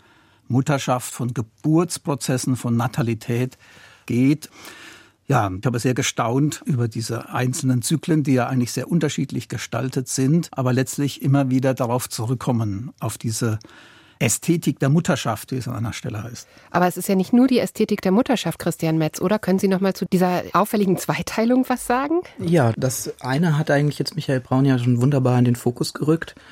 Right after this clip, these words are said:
Speaker 3: Das ist eben genau der Anfang, hier der erste Part, also die erste Hälfte. Zwei mal sechs Zyklen sind es. Also das heißt wirklich ein symmetrischer Aufbau.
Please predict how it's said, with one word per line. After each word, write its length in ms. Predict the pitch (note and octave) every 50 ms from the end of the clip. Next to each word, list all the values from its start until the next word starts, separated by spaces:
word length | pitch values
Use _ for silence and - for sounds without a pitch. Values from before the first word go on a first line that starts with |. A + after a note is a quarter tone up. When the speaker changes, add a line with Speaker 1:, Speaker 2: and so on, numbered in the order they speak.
| - - -
Speaker 3:
Das 120 | - B2+
ist 140 | B2+ A#2+ -
eben 180 | C#3 B2 C3 B2
genau 240 | A#2+ A#2+ A2+ A2+ A2
der 200 | A#2 A2+ - -
Anfang, 580 | A2 A2 A#2 A#2 - - D3 C#3 C#3+ D3 C#3 - _ _ -
hier 360 | - - - B2+ B2 - - - -
der 260 | A#2 A2 G#2 G2+ -
erste 340 | - A2+ B2 A#2+ - - A#2+
Part, 540 | A#2+ - A2+ B2+ B2 C#3 D#3 D#3+ - - - - - - - - _ _
also 200 | - B2 A2+ -
die 60 | A2+ G#2
erste 320 | A2 A#2+ A#2 - - C3
Hälfte. 640 | F#2+ G2 C#3 C3+ C#3+ C#3 - - - D#3+ E3 D#3+ -
Zwei 300 | - - - A#2+ C3 C3+
mal 340 | C3+ C3 A#2+ A#2+ A#2+ A#2+ - _
sechs 720 | - A#2 A2 G#2+ B2 C3 - - - - - - - - - _ _ _ _ _ -
Zyklen 540 | - - D3 E3+ - - F3+ D#3 D#3+ D#3
sind 280 | D3 D3 D#3+ D#3+ E3 -
es. 360 | E3 E3 F3 - - - - _ _ _ _ _ _ _ _ -
Also 240 | - A2+ A2 A#2+
das 180 | A#2+ A#2 A#2 -
heißt 240 | A#2+ A2 G#2+ - -
wirklich 300 | C3 A#2+ - B2+ A#2 B2+
ein 180 | A#2 A2+ A#2
symmetrischer 580 | A2+ A#2 A#2 A#2+ B2+ C3+ - C3+ - - A#2 F#2+
Aufbau. 500 | A#2 C#3+ - - - - D#3 D3+ D3+